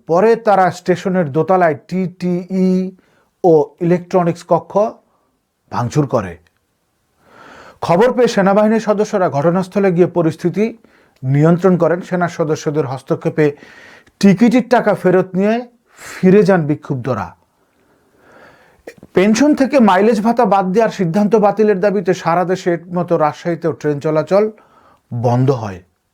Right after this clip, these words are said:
বুধবার ভোর থেকে রাজশাহী রেলওয়ে স্টেশন থেকে ছেড়ে যায়নি কোনো ট্রেন। লোকাল, আন্তনগর, মেইল সহ সব ধরনের ট্রেন চলাচল বন্ধ রয়েছে। তাই ভোর থেকে শত শত মানুষ অপেক্ষা করেন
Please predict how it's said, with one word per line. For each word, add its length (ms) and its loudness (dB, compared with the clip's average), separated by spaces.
বুধবার 420 -2
ভোর 200 -8
থেকে 300 -4
রাজশাহী 380 -4
রেলওয়ে 260 -2
স্টেশন 440 -6
থেকে 400 -2
ছেড়ে 320 2
যায়নি 320 0
কোনো 240 -2
ট্রেন। 380 -4
লোকাল, 440 2
আন্তনগর, 720 -2
মেইল 220 -2
সহ 260 -2
সব 300 -6
ধরনের 320 0
ট্রেন 300 0
চলাচল 520 0
বন্ধ 400 0
রয়েছে। 480 -2
তাই 180 2
ভোর 280 0
থেকে 300 -2
শত 240 -4
শত 220 -4
মানুষ 360 0
অপেক্ষা 340 -4
করেন 400 0